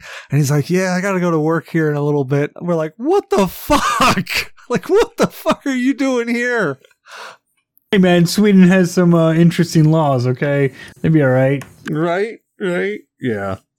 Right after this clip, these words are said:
Speaker 1: God, he's, he's such a good guy. And I, I, God, I wish I could just, like, you know, I'm gonna have,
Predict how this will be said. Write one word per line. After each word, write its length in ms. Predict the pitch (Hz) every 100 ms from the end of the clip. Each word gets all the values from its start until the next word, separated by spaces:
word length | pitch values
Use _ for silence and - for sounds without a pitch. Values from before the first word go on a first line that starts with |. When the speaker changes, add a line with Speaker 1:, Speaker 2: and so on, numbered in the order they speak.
| _
Speaker 1:
God, 260 | 156 131 123
he's, 160 | 131
he's 280 | 180 160 156
such 180 | 160 -
a 40 |
good 220 | 131 131 117
guy. 380 | 117 107 104 - _
And 120 | 156
I, 120 | 160 143
I, 220 | 147 147 131 - _ - - -
God, 200 | 139 131
I 60 |
wish 240 | 151 175 -
I 60 |
could 140 | 151 143
just, 200 | 139 -
like, 240 | 123 120 -
you 100 | 180
know, 200 | 240 -
I'm 140 | 208
gonna 140 | 359
have, 120 | 247